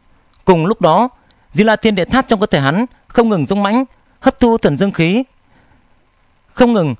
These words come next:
dung nhập vào thân hình và nguyên thai nguyên thần của hắn. Sau đó được Đại Nhật Thần Vương Vô Cực Kinh thúc giục, cuồn cuộn không ngừng chuyển hóa thành tu vi.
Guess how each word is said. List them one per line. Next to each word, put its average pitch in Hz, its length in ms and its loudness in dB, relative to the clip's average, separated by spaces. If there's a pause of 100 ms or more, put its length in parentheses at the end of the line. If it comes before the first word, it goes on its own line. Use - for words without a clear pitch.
dung 233 220 0
nhập 208 160 0
vào 151 100 0
thân 214 160 0
hình 156 220 -2 (120)
và 165 140 2
nguyên - 180 -2
thai 214 160 -2
nguyên 214 140 -2
thần 170 180 -2
của 120 80 -4
hắn. 160 260 -2 (480)
Sau 214 160 0
đó 180 140 2
được 214 220 -2
Đại 170 140 0
Nhật 175 180 -2 (100)
Thần 160 180 0
Vương 196 260 0 (180)
Vô 226 140 2
Cực - 260 -4
Kinh 202 160 2
thúc 208 140 -2
giục, 185 200 0 (480)
cuồn 202 180 0
cuộn 208 160 0
không 240 180 0
ngừng 165 240 -2 (160)
chuyển 165 160 0
hóa 151 180 0
thành 254 140 -2
tu 196 120 0
vi. 190 240 -2